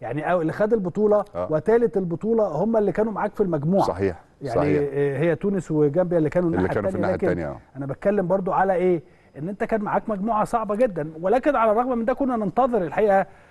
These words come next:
Speaker 1: اداء افضل كتير جدًا من اللي احنا شفناه من المنتخب.
Speaker 2: نتمنى ذلك، ونتمنى ان يبقى فيه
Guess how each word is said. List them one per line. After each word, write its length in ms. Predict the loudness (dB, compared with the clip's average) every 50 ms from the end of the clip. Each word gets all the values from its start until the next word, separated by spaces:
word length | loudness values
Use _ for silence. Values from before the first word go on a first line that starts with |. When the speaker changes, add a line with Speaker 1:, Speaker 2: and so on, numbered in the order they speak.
| -18 -6 -4
Speaker 1:
اداء 440 | -2 -2 0 0 2 2 2 2 2
افضل 440 | 0 -2 -2 0 -2 -2 -2 -2 -4 -6
كتير 300 | -10 -14 -8 -6 -4 -4
جدًا 300 | -2 -2 -2 -2 0 -2
من 220 | -2 0 0 -2 -2
اللي 100 | -2 -4
احنا 140 | -4 -6 -8
شفناه 260 | -8 -6 -4 -2 0
من 60 | 0
المنتخب. 480 | 0 -2 -2 -4 -6 -8 -10 -10 -14 -8 _ 0
Speaker 2:
نتمنى 920 | 2 2 2 0 0 0 0 0 0 0 0 2 2 2 2 2 2 0
ذلك، 480 | 0 0 0 0 2 0 0 -2 -2 -2
ونتمنى 640 | -2 0 0 -2 -2 -2 -2 0 0 0 0 0 0
ان 280 | 0 -2 -2 -2 -2
يبقى 340 | 0 0 0 0 0 -4 -6
فيه 300 | -2 0 2 2 2 2